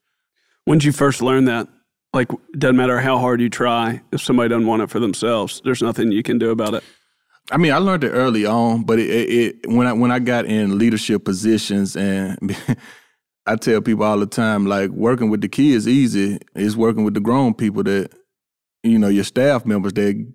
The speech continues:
Speaker 2: gives you more headaches than the kids. And so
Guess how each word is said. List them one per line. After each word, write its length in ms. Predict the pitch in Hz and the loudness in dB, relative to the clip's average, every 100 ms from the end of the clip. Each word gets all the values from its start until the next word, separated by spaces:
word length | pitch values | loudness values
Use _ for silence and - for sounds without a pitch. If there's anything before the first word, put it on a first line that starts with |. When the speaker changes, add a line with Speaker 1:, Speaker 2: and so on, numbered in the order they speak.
| _ 123 | _ -2
Speaker 2:
gives 200 | 113 104 | -2 2
you 80 | 107 | 2
more 200 | 107 110 | 2 2
headaches 380 | 117 104 101 | 0 0 -2
than 140 | 107 101 | -2 -2
the 80 | 98 | 0
kids. 440 | 127 123 107 98 | 2 4 4 2
And 120 | 104 | -2
so 400 | - 117 107 101 | 0 0 2 0